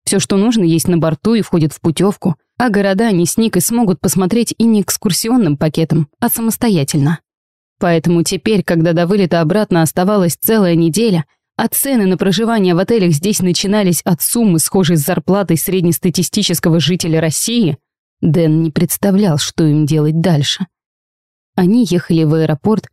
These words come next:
где он ухватился за единственную возможность перенести рейс на как можно более ранние сроки. Но Чепрасов понимал, что за это придется заплатить кругленькую сумму,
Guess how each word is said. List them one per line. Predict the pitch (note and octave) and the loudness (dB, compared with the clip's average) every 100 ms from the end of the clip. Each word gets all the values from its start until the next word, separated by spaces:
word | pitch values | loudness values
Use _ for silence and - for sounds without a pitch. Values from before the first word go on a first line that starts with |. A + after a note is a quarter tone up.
| _ _ - | _ _ -4
где | F#3+ B3 | 0 2
он | A#3+ | 2
ухватился | - G3+ A#3+ B3 G#3 | 2 -2 -2 -4 0
за | F3+ | 0
единственную | G3 F#3+ A#3+ - A3 A3 | 2 2 0 2 2 2
возможность | G#3 A3 A3+ G3 C#3+ C3 - _ _ _ _ | 2 0 2 0 0 -2 -4 _ _ _ _
перенести | G3 E3+ E3 - - E3 | 0 2 0 0 0 0
рейс | F#3+ A3+ - - | 2 0 -2 -2
на | G3 G#3 | 0 0
как | A3+ B3 | 0 2
можно | B3+ G#3 G#3 | 2 2 2
более | D#3 G3 F#3 E3+ | 2 2 2 0
ранние | E3+ F3 E3+ D#3 | 0 0 2 2
сроки. | C#3+ - D#3 - F#3+ - _ _ _ | 0 -2 -4 -4 -8 -10 _ _ _
Но | F3+ D#3+ | 0 0
Чепрасов | - - G3 G3+ F#3+ - | -2 -4 -2 -2 -4 -2
понимал, | F#3 F#3+ G#3+ F#3+ | 0 2 0 0
что | - F3+ | 0 -2
за | E3 | 0
это | F#3+ F#3+ | 0 0
придется | D3 F3 F3+ - E3+ | 0 0 0 -2 -2
заплатить | E3 D#3+ F3 - G#3+ - | -2 0 0 0 -6 -4
кругленькую | G#3+ G#3+ A3 G#3+ G3 G#3+ | -2 0 2 0 2 0
сумму, | G#3 - B3+ G3+ D3 | 0 -2 -2 0 0